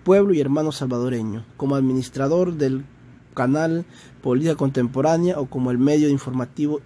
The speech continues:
Política Contemporánea, L T A, les explico algo, hermano salvadoreño. Esta señora Lorena Peña, más del noventa por ciento del pueblo salvadoreño sabe que ella es, es una del F M L N, una guerrillera,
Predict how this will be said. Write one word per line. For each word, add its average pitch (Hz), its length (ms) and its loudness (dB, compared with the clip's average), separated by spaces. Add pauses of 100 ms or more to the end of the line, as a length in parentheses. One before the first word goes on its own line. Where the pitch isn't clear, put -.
Política 135 360 -2
Contemporánea, 143 720 0
L 143 120 0
T 156 200 -2
A, 147 160 -4 (460)
les 143 160 -2
explico 147 580 0
algo, 143 200 2
hermano 139 280 0
salvadoreño. 123 600 -4
Esta 160 240 -6
señora 143 440 -2
Lorena 139 380 0
Peña, 139 500 0 (480)
más 147 220 0
del 143 160 2
noventa 135 380 0
por 123 200 -8
ciento 139 260 -2
del 110 120 -4
pueblo 147 240 0
salvadoreño 139 500 0
sabe 135 400 -2
que 123 240 -4
ella 127 300 0 (420)
es, - 280 -4
es 135 260 -4
una 135 240 2
del 117 180 -2
F 120 160 -4
M 120 140 -2
L 120 240 0
N, 156 340 0 (240)
una 131 260 -2
guerrillera, 139 680 0